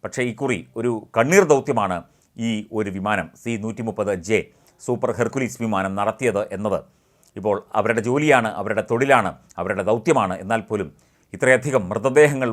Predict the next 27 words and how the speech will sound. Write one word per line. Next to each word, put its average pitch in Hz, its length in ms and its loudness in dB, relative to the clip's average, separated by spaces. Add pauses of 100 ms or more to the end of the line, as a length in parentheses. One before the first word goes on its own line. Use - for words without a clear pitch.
വഹിച്ചുകൊണ്ട് 107 480 -2 (520)
കുവൈറ്റ് 123 400 4 (320)
ഇൻ്റർനാഷണൽ 123 520 0
എയർപോർട്ടിൽ 113 460 0
നിന്ന് 98 220 -4 (160)
കൊച്ചിയിലേക്ക് 107 560 -2 (160)
പറന്നുയർന്നപ്പോൾ 110 680 2 (460)
ഒരു 98 180 -8
കണ്ണീർ 147 360 2
ദൗത്യത്തിൻ്റെ 127 440 0 (320)
കഥ 120 260 2
കൂടി 110 180 -4 (220)
ഈ - 20 -2 (120)
വ്യോമസേനാ 117 560 -2
വിമാനത്തിന് 98 440 -6 (300)
പറയാനുണ്ട്. 101 520 2 (180)
ഇനി 78 120 -14 (480)
രക്ഷാദൗത്യങ്ങൾക്കൊപ്പം 104 960 -4 (400)
ഈ 107 140 -4
വേദനയുടെ 147 520 4
കഥ 101 200 -6
കൂടി 90 180 -8 (220)
ഈ 101 40 -8 (100)
വിമാനം 107 320 0 (220)
ഇനി 90 120 -8 (120)
പറയാതെ 95 440 2
പറയും. 73 220 -14